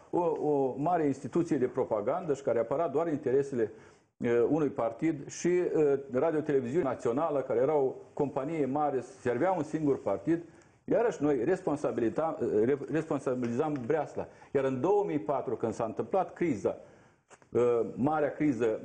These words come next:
din Republica Moldova, a pornit de la revolta jurnaliștilor, că ei n-au vrut să mai spună minciuni. Și atunci, guvernarea a fost nevoită să lichideze instituția, să filtreze jurnaliștii, profesioniștii, să-i alunge și mai departe. Dar a pornit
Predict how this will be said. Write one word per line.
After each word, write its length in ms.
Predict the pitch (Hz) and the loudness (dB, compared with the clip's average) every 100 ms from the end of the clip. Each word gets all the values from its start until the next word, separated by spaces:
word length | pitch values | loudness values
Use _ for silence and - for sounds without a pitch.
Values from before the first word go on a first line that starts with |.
| 120 117 110 110 | 0 2 4 2
din 280 | 110 156 143 | -2 0 2
Republica 480 | 131 131 156 139 120 | 0 0 -2 -2 -2
Moldova, 360 | 120 127 196 185 | -2 0 2 2
a 60 | |
pornit 380 | 170 156 185 196 | 0 -2 -2 0
de 80 | 180 | 0
la 320 | 180 185 - - - - | 2 0 -4 -18 -20 -2
revolta 440 | 135 135 175 170 | 0 2 0 -2
jurnaliștilor, 760 | 151 156 190 220 - 123 104 85 | -2 -2 -2 -2 -2 0 0 0
că 100 | 123 | 0
ei 120 | 120 | 2
n-au 160 | 123 | 2
vrut 380 | 127 135 - 131 | 2 -2 0 -2
să 80 | - | 0
mai 140 | 131 | -2
spună 260 | 131 156 165 | -2 -2 0
minciuni. 480 | 185 185 - 214 117 - - _ _ _ _ _ _ | 0 0 2 0 0 -10 -20 _ _ _ _ _ _
Și 100 | - | -6
atunci, 460 | 127 170 202 - 170 156 135 120 95 | -2 -2 -2 0 0 4 2 2 0
guvernarea 540 | 117 120 123 170 175 | 0 2 2 2 2
a 40 | 165 | 0
fost 240 | 170 151 | 0 0
nevoită 340 | 139 156 175 143 | 2 2 2 0
să 160 | - | 0
lichideze 600 | 143 135 117 139 196 175 | 0 0 -2 2 2 2
instituția, 720 | 165 156 147 170 160 165 156 156 - - | -2 -2 -2 0 2 2 0 -2 -12 -20
să 200 | - 143 | -4 -2
filtreze 580 | 135 131 123 165 185 170 | 0 -2 0 2 2 2
jurnaliștii, 540 | 165 160 160 160 160 | 2 2 2 0 0
profesioniștii, 640 | 151 139 135 131 151 156 - | 0 0 0 0 0 -2 0
să-i 140 | 135 | 0
alunge 360 | 127 165 170 147 | 2 2 2 0
și 140 | 147 | 0
mai 140 | 147 147 | 0 0
departe. 320 | 147 135 107 | 0 -2 0
Dar 120 | 123 | -2
a 80 | 135 | -2
pornit 400 | - 120 170 | 0 -2 -2